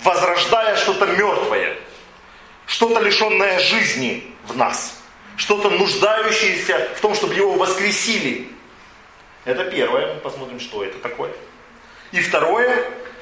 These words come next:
это обновление, анакайносис. Это обновление. Э, я говорил, н-, ну, повторюсь, ничего, что в греческом есть несколько слов, означающих "новое". Есть "неос",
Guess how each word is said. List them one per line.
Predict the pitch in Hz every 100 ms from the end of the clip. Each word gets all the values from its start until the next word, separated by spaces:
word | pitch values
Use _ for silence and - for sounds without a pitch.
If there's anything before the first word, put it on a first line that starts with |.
| -
это | 139 - 123
обновление, | 131 131 139 135 101 78 - -
анакайносис. | 147 139 - 107 - - - - - - - - - - - - - - -
Это | 117 117
обновление. | 120 123 117 95 80 76 - - - - - - - - - - - -
Э, | 113 117 113 110 107 110 - - - 123
я | 135
говорил, | 135 135 143
н-, | 123 117 - 131 - - - 120 120
ну, | 135
повторюсь, | 123 - 123 120
ничего, | 110 135
что | 120
в | 110
греческом | 131 143 - 117
есть | 117 117
несколько | 123 - 98
слов, | 101 135 110
означающих | 95 - - - -
"новое". | 117 101 98 127 - - - - - - - -
Есть | 127 131 131
"неос", | 127 107 123 - - -